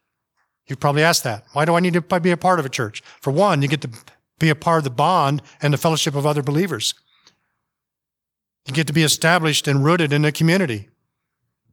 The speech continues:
It doesn't get you into heaven, no. But yet it gives it one step further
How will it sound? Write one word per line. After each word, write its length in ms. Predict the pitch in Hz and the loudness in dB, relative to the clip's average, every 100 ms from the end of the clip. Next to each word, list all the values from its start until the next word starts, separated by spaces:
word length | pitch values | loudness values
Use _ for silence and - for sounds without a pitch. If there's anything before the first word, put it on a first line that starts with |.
| _ - | _ -2
It 60 | |
doesn't 240 | 196 170 147 | 0 0 0
get 180 | 160 | 0
you 60 | 156 | 0
into 120 | 131 | 0
heaven, 400 | 113 196 185 190 - _ 139 | 2 0 -2 -6 -12 _ -6
no. 500 | 117 110 151 202 - _ _ _ _ _ _ _ _ _ _ _ _ 143 | -2 0 0 -4 -12 _ _ _ _ _ _ _ _ _ _ _ _ -4
But 120 | 135 | 0
yet 180 | 156 151 | 0 -2
it 120 | 135 | -2
gives 220 | 151 131 | -2 0
it 100 | 127 | 0
one 200 | 147 156 | 0 0
step 380 | - 156 - - | 0 -2 -2 0
further 460 | 180 185 123 110 | 2 2 -2 -6